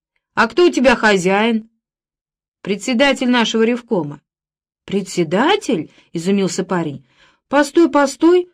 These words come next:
как же это так? У вас же председателем Семён Забережный, знаменитый партизан!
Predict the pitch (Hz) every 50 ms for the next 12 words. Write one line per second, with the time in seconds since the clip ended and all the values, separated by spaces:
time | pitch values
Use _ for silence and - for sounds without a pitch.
0 | _ _ _ _ - 311 330 269 185 208 240 233 233 277 277 - 247 185 - -
1 | _ _ _ _ _ _ _ 247 285 349 349 294 202 220 202 226 226 226 - -
2 | 226 190 233 311 359 339 - 214 190 185 180 - - 269 285 294 277 247 240 269
3 | 240 330 359 359 311 214 175 160 156 151 135 - - _ _ _ _ _ _ _
4 | _ _ _ - 180 170 190 254 262 285 294 294 254 196 190 175 175 190 196 190
5 | - 240 226 220 214 196 175 156